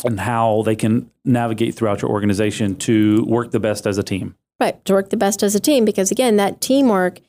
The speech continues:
Speaker 2: is what sets any company apart from another.
Speaker 1: Yes.
Speaker 2: But we can't have a high-functioning team until we understand what everybody brings to the table, because the natural human tendency is to go, "Why don't you think like me? What's wrong with you?"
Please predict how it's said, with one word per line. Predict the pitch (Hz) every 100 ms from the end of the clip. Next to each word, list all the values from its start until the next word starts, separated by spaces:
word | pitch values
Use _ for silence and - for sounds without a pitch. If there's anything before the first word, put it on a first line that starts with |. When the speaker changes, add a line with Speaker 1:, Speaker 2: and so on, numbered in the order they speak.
| _ _ _ _ _ 214
Speaker 2:
is | 202
what | 214 - -
sets | - - - -
any | 247
company | 254 214 202 185
apart | 202 180 -
from | 185 175
another. | 165 165 - 190 _ -
Speaker 1:
Yes. | 110 -
Speaker 2:
But | 214 185
we | 208
can't | - 262 233
have | 233 226
a | 208
high-functioning | 214 208 208 196 190 185
team | 180 233 208
until | 180 202
we | 196
understand | 170 185 175 196 196 180 -
what | 196 190 185 202 -
everybody | 202 196 196 202 185
brings | 190 190 -
to | 196
the | 185
table, | 240 226 202 196 _ _ _ -
because | 240
the | 247
natural | 254 277 254
human | 254 254 226
tendency | 254 320 262 - 226 214
is | 220 208
to | 220
go, | 214
"Why | 233
don't | 262 262
you | 262
think | 262 262
like | 247
me? | 285 254
What's | 185
wrong | 214 220
with | 226 277
you?" | 262 -